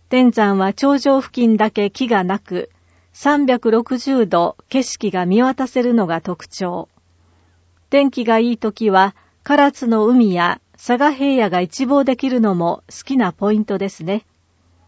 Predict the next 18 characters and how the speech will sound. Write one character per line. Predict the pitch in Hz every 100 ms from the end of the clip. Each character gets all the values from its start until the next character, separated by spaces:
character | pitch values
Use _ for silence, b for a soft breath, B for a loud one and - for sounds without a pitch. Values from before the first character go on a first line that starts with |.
| _ _ _ _ _ _ _ _
山 | 202 247 285
の | 269 254
稜 | 247 254
線 | - 254 240
が | 233
特 | 233 220 -
徴 | 277 294
的 | 285 254
な | 254 254
の | 220
も | 190 175 -
お | -
気 | 170 214
に | 214 202
入 | 180
り |
で | 175 185
す。 | - -